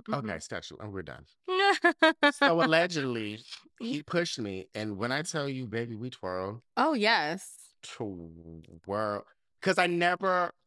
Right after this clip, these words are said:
Speaker 1: I never imagined somebody would, like, do that. And then, like,
Speaker 2: Yeah, yeah.
Speaker 1: holding my arms like this.
Speaker 2: Oh,
Speaker 1: Like,
Speaker 2: no.
Speaker 1: digging his fingers
Speaker 2: Yeah.
Speaker 1: in. And
Speaker 2: Mm-mm.
Speaker 1: I don't know what he thought was about to happen, 'cause I was like, I, you know, I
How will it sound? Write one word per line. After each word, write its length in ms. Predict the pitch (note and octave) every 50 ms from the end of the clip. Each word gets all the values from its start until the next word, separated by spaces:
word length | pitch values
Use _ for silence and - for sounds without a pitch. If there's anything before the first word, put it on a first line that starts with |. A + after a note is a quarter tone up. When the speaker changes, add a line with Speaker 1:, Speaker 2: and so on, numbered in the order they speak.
| _ -
Speaker 1:
I 120 | C#3 D3+
never 480 | D#3 D3+ D3 D3 D#3 D#3 D3+ D#3 D#3 D3 -
imagined 520 | D3 C3 B2+ B2+ C3 C3 C3+ B2+ C#3 B2+ A#2
somebody 340 | - C#3+ B2+ A#2+ A#2+ B2 B2
would, 160 | A2+ A2 G#2+
like, 260 | G#2+ G2+ G2 F2+ E2+
do 160 | E2+ G#2 C3+ D3+
that. 80 | C#3
And 140 | G#2+ G#2+ A#2
then, 100 | A2+ A#2
like, 120 | A2+ A2
Speaker 2:
Yeah, 200 | E4 F4+ G4+ G4+ G#4+ A#4+
yeah. 160 | F#4 G#3 -
Speaker 1:
holding 320 | - - A#2 B2 B2 C3 B2
my 120 | B2 A2+
arms 300 | - G2 G2 G#2+ A2 G#2
like 160 | G2+ F#2 E2 -
this. 480 | - F#2+ G#2 A2 C3+ E3 E3 - - - _ -
Speaker 2:
Oh, 260 | A3+ D4 G4 A#4 A4 C#4+
Speaker 1:
Like, 80 | A3 A3+
Speaker 2:
no. 220 | A3+ B3 A#3+ F#3+ D#3
Speaker 1:
digging 300 | B2 A#2+ B2 C3+ B2+ A#2+
his 240 | A#2+ A#2 G#2 - - -
fingers 160 | A#2 A2+ - C4
Speaker 2:
Yeah. 320 | D4 E4+ D#4+ A3 E3 D3
Speaker 1:
in. 120 | D#3+ F3+ - _ _ _ _ _ _ _ _ _ -
And 500 | F#3 F#3+ G3+ G3+ G3 G3 F#3+ F#3+ F#3+ F#3 - _ _ _ _ _ _ _ _ -
Speaker 2:
Mm-mm. 500 | - A3 G#3+ - - E3 E3 E3 E3 E3+ D#3+ -
Speaker 1:
I 140 | E3+ G3+ A3+
don't 140 | C#4 C4+ B3
know 160 | A3 G#3 F#3
what 560 | E3+ D3 B2+ B2 B2 C3+ D#3 E3+ F3 E3+ -
he 240 | - B2+ A2+ C#3 E3 G3+
thought 300 | - - E3+ F3 F3+ G3
was 120 | G3 F3
about 180 | F3 E3+ F3 -
to 80 | F#3
happen, 360 | F3+ F3+ F3 F3 E3+ G3+ F#3+ F#3
'cause 120 | E3 C#3+
I 140 | D#3 E3 F3+ E3+ C3+
was 180 | A#2+ A#2+ C#3 C#3
like, 280 | C#3+ C3+ B2+ B2+ - _ -
I, 160 | A#2+ C#3 E3 - _ _ _ _ _ _ _ _ -
you 100 | F3+ A#3
know, 80 | G3+ E3+
I 120 | E3 E3